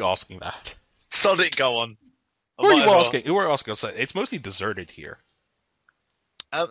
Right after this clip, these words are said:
Speaker 2: hang on, you said I'm near the Arbeits?
Speaker 1: No, you passed by the
Speaker 2: Ah,
Speaker 1: Arbeit
Speaker 2: my
Speaker 1: sector.
Speaker 2: Is there any local guardsmen?
Speaker 1: Nope.
Speaker 2: Lo-, uh, who is nearby?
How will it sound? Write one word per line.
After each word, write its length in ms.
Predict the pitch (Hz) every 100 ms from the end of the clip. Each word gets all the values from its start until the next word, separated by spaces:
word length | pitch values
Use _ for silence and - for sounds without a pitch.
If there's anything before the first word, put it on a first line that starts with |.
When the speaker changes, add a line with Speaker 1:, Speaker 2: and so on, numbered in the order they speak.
| -
Speaker 2:
hang 180 | 180 156
on, 80 |
you 60 | 151
said 160 | - 185
I'm 80 | 165
near 100 | 151
the 100 | 147
Arbeits? 600 | 139 101 78 - - - _ _ _ - _
Speaker 1:
No, 160 | 135 120
you 140 | 107
passed 320 | - 131 - -
by 180 | 113
the 60 | 107
Speaker 2:
Ah, 240 | 104 92
Speaker 1:
Arbeit 140 | 90 92
Speaker 2:
my 60 | 98
Speaker 1:
sector. 340 | - 95 - - _ _ _ _ _
Speaker 2:
Is 120 | 120 120
there 120 | 113
any 480 | 120 120 120 120 120 131
local 300 | 131 - 151
guardsmen? 380 | 151 160 - - _ _ _ _
Speaker 1:
Nope. 560 | 98 95 98 110 233 - _ _ _ _ _ _ _ _ _ _ _ _ _ 120 104
Speaker 2:
Lo-, 240 | 104 110 - -
uh, 340 | 107 120 117
who 160 | 110 170
is 260 | 170 147 -
nearby? 420 | 85 78 80